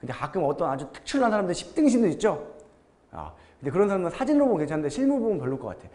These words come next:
너무 얼굴 짧을 것 같아. 우리 영화 배우들이나 드라-, 저기 배우들 보면 정말 드라마에서는 딱 괜찮게 보이는데 실물 보면 어때요?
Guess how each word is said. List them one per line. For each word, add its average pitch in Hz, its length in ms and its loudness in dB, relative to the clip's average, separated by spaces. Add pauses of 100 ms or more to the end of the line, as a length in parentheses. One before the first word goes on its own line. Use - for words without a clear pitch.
(120)
너무 247 260 8
얼굴 151 200 6
짧을 - 200 -6
것 110 120 -6
같아. - 160 -18 (680)
우리 139 340 0
영화 185 240 4
배우들이나 185 380 4
드라-, 160 340 -2
저기 131 280 0
배우들 180 280 4
보면 165 380 0 (220)
정말 254 600 2
드라마에서는 220 680 4 (280)
딱 - 440 -6
괜찮게 196 360 0
보이는데 165 580 0
실물 277 340 2
보면 190 200 0
어때요? 95 220 -8